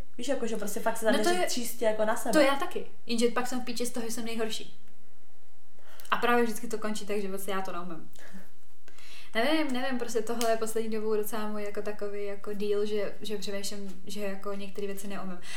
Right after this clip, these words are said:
Speaker 2: A já jsem to i Sofii říkala, prostě, že mě hrozně sere, že prostě vlastně jako ve svý podstatě mám pocit vždycky z kluků takovej, že jako devadesát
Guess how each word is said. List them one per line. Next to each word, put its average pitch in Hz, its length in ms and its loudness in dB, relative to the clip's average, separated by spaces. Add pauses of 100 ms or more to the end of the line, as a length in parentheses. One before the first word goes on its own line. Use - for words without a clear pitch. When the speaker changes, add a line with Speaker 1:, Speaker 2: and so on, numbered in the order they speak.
(140)
Speaker 2:
A 226 60 4
já 247 80 4
jsem 320 120 0
to 294 60 2
i 247 60 2
Sofii 277 240 0
říkala, 208 340 0
prostě, 208 280 -2
že 202 100 0
mě 202 140 -2
hrozně 202 280 0
sere, 190 300 -2
že 202 100 0
prostě 190 280 -2
vlastně 196 260 0
jako 190 200 0
ve 190 120 0
svý 196 140 -2
podstatě 196 360 0
mám 190 280 0
pocit 190 340 0
vždycky 190 300 0
z - 60 0
kluků 185 260 0
takovej, 185 400 -2
že 196 100 -2
jako 190 240 -2
devadesát 185 520 0